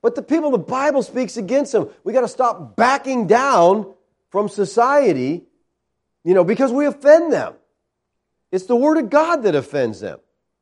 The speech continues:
We just have to speak it in love. You know, I don't think it's right to attack anybody, but we have to hold to our standards.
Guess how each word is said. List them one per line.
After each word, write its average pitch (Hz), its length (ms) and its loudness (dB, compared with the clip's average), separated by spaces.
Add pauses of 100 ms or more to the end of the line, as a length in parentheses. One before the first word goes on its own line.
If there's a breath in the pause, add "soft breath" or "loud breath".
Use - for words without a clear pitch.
(1160)
We 135 140 -10
just 202 340 -8 (1160)
have 147 160 -10
to 131 80 -10
speak 160 340 -6
it 156 80 -4
in 143 100 -6
love. - 360 -8 (760)
You 101 80 -14
know, 123 140 -6
I - 20 -4
don't 180 140 -6
think 143 180 -6
it's - 180 -14
right 127 300 -6
to 113 120 -10
attack 160 500 -12
anybody, 117 540 -8 (1800)
but 143 300 -4
we 139 220 -4
have 202 260 -2
to 190 120 -2
hold 196 300 -2
to 196 100 -2
our 190 100 -2
standards. 190 600 -10